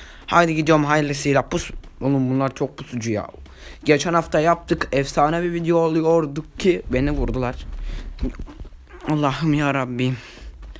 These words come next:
Allah, Allah, Allah. Geldim beyler. Aa,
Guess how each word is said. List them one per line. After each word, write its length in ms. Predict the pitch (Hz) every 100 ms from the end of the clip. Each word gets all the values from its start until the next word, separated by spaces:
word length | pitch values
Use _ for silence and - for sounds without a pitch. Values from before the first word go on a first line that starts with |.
| - - - - - - - - - -
Allah, 360 | 127 123 123 123
Allah, 300 | 120 123 123
Allah. 460 | 123 120 131 147 147 - -
Geldim 420 | 113 120 120 123
beyler. 240 | 117 113 - -
Aa, 140 | 180